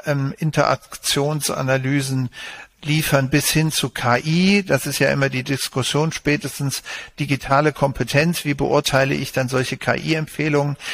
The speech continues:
Dann glaube ich, wird das automatisch kommen in dem Moment, wo es auch die ersten wirklichen Lösungen gibt. Und dann kommt auch die kritische Diskussion.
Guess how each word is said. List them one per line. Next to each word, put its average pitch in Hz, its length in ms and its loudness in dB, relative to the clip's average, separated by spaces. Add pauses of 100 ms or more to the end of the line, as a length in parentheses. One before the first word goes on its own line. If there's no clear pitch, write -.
(200)
Dann 135 160 0
glaube 151 360 2
ich, 143 300 -2 (300)
wird 156 200 4
das 143 160 4
automatisch 147 920 0 (500)
kommen 185 480 4
in 143 200 -4
dem 151 160 2
Moment, 147 420 2
wo 143 180 4
es 143 160 2
auch 143 160 0
die - 180 -4
ersten 135 440 0
wirklichen 143 440 -2
Lösungen 131 520 2
gibt. 139 300 -4
Und 123 160 -2
dann 156 240 4
kommt 160 280 0
auch 147 120 2
die - 140 -4
kritische 139 460 -2
Diskussion. 120 800 -4